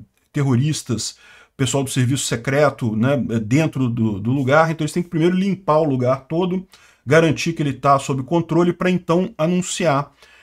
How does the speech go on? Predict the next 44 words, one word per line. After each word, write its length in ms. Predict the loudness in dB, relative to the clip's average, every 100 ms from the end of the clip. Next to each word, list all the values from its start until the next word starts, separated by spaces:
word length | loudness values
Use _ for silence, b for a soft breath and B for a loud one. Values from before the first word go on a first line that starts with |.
| b
que 100 | -8
foi 200 | -4 -2
tomado, 520 | 0 2 4 4 2 0
né? 200 | 0 -2 b b b
Então 280 | -6 0 0
isso 140 | 0
daqui 260 | -2 -2 -2
eles 140 | 0
anunciaram 500 | 2 2 2 2 4
agora, 340 | 4 6 6 6
mostraram 480 | 2 -2 2 2 2
aqui 140 | -2
a 80 | -4
foto 420 | -2 0 0 0
da, 200 | 0 0
da 120 | -2
prefeitura 640 | -6 -6 -2 -2 -2 -2 0
lá 140 | 2
do 160 | 0 -2
lugarejo. 600 | -2 -2 -2 -2 -4 -4
É 40 |
uma 140 | -6 -6
cidade 240 | -4 -6
pequena, 380 | -8 -6 -4 -4
tá? 120 | -4
Não 140 | -6 -4
é 60 |
uma 100 | -4
cidade 240 | -4 -6 -6
grande. 360 | -4 -4 -6 b b b b b b
Mas 220 | 0 2 4
o 40 |
importante 600 | 4 2 -4 -2 -2 -2
dela 340 | 2 4 4 0
é 80 | -4
que 100 | -4
vê 140 | -2
que 60 | 0
ela 140 | 0
tá 180 | 2 2
bem 340 | 2 2 2
na 140 | 2 2
linha 440 | 2 2 2 2
de, 460 | 0 0 2 2